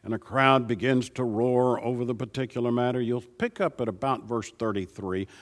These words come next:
I'm in Acts nineteen, if you'd like to read along with me. Some of the crowd prompted Alexander, whom the Jews had put forward. And Alexander, motioning with his hands,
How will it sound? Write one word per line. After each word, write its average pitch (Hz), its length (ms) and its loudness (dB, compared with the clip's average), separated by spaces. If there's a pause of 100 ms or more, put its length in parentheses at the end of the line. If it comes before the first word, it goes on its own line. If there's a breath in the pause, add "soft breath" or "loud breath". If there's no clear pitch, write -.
(120 soft breath)
I'm 226 100 0
in 202 100 6
Acts 143 280 4
nineteen, 110 580 2
if 92 140 -6
you'd 101 80 -2
like 104 220 0
to 98 100 -8
read 104 180 -2
along 101 320 0
with 127 220 -2
me. 113 180 2 (600 loud breath)
Some 196 600 12
of 156 260 6
the 135 80 4
crowd 139 680 8 (320)
prompted 160 560 4
Alexander, 120 760 4
whom 135 220 4
the 127 100 4
Jews 127 640 4
had 104 240 -4
put 131 200 -4
forward. 101 640 0 (560)
And 151 80 6
Alexander, 160 600 10
motioning 151 480 8
with 139 140 4
his 127 160 2
hands, 147 400 6